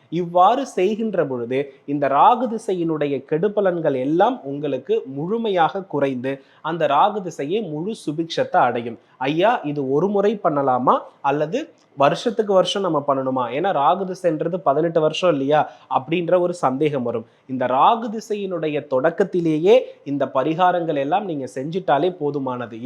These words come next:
எது? திரிசூலம் தானம் வழங்குறது. இந்த ஆகாச கருட கிழங்கு மட்டும் ராகு திசை முடியிற வரையிலும் உங்க வீட்டுல இருக்க வேண்டியது அவசியம். அதே போல ராகு திசை முடியிற வரையும் நீங்க என்ன பண்ணணும் அப்படின்னா, இந்த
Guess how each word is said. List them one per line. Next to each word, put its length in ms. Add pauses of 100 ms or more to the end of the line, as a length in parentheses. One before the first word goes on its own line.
எது? 160 (220)
திரிசூலம் 600
தானம் 280
வழங்குறது. 440 (380)
இந்த 140 (180)
ஆகாச 500
கருட 220 (100)
கிழங்கு 380
மட்டும் 380 (300)
ராகு 340
திசை 220 (100)
முடியிற 420 (100)
வரையிலும் 440 (140)
உங்க 140 (100)
வீட்டுல 280
இருக்க 240
வேண்டியது 360
அவசியம். 420 (340)
அதே 160 (140)
போல 240 (380)
ராகு 400
திசை 220 (120)
முடியிற 360 (180)
வரையும் 380 (120)
நீங்க 160 (100)
என்ன 100 (140)
பண்ணணும் 320
அப்படின்னா, 400 (380)
இந்த 140